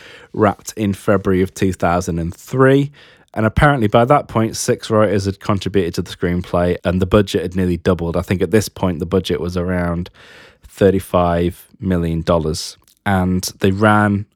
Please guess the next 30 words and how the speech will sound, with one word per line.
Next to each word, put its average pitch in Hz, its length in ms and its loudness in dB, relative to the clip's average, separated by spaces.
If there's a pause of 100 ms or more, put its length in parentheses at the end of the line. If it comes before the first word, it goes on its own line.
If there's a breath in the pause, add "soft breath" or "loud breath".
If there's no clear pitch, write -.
(260)
a 95 80 -2
cut - 260 0
of 120 120 -4
this - 180 -2
film, 127 480 0 (320)
which - 420 -6 (260)
as 95 160 0
a 98 60 -2
work 104 380 0
print 104 320 0 (240)
ran 98 260 2
to 98 160 0
a 92 60 0
hundred 98 260 0
and 92 140 -2
thirty 90 520 0 (320)
minutes, - 600 0 (280 soft breath)
not 104 220 -2
long 95 220 0
after 92 600 0 (180)
filming 95 380 0
had 87 120 -2
wrapped. 110 460 -2 (640 soft breath)
And 90 580 0 (140)
the 87 680 -2 (120)
studio, 120 760 2
I'm 95 120 0
not 95 160 -4
sure 101 260 2
who 107 400 2